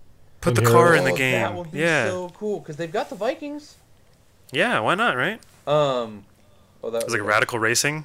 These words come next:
Speaker 1: I think that's what it was.
Speaker 3: Is it Radical Racer?
Speaker 2: Rock, I thought it was Rock and Roll.
Speaker 1: Rocket, yeah, I think that's what it was. Rock and Roll Racing. Yeah, yeah, yeah, that's what it was for sure.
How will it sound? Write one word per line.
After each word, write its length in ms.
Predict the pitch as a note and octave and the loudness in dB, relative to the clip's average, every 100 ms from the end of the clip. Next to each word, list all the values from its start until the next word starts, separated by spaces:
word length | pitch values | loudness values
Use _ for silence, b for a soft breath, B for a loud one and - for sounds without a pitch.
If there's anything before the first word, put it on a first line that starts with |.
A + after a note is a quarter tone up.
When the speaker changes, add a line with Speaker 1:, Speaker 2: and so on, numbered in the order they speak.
| - | -6
Speaker 1:
I 60 | A2+ | -6
think 80 | |
that's 180 | A#2 A2 | -4 -6
what 100 | G2+ | -4
it 40 | G2+ | -2
was. 360 | G2+ G#2 - | -2 -4 -8
Speaker 3:
Is 140 | C3 C#3 | -8 -8
it 100 | D#3 | -4
Radical 380 | D#3+ E3 F3 | -4 -4 -8
Racer? 320 | E3 F3 A2 A#2+ | -10 -10 -4 0
Speaker 2:
Rock, 160 | B2 - - _ - | 0 -4 -20 _ -10
I 60 | A#2 | 4
thought 140 | D#3+ | 6
it 40 | C#3+ | 6
was 120 | A2+ | 6
Rock 180 | A#2+ A#2 | 4 4
and 100 | G#2+ | 2
Roll. 380 | G#2+ G2+ G2+ - - - - C3 | 4 4 2 -6 -20 -20 -6 2
Speaker 1:
Rocket, 320 | C3+ - - - | 2 2 -8 -6
yeah, 160 | B2+ A#2+ | 2 4
I 80 | G#2+ | 4
think 80 | |
that's 180 | A#2 G#2 | -2 -6
what 120 | G2+ | -6
it 40 | F#2+ | -8
was. 260 | F#2+ F#2 G#2+ | -10 -8 -4
Rock 160 | G#2+ | -4
and 60 | G#2+ | -4
Roll 100 | G2 | -6
Racing. 420 | G2 G2 G2 G2 - - | -4 -6 -8 -14 -20 -2
Yeah, 160 | A2+ G#2+ | 2 4
yeah, 100 | G#2+ | 2
yeah, 120 | G2+ | 0
that's 140 | G2+ G#2+ | -4 -8
what 80 | |
it 40 | F#2+ | -10
was 160 | F#2 | -12
for 100 | - | -6
sure. 320 | G2 G#2+ G2 | -4 -2 -4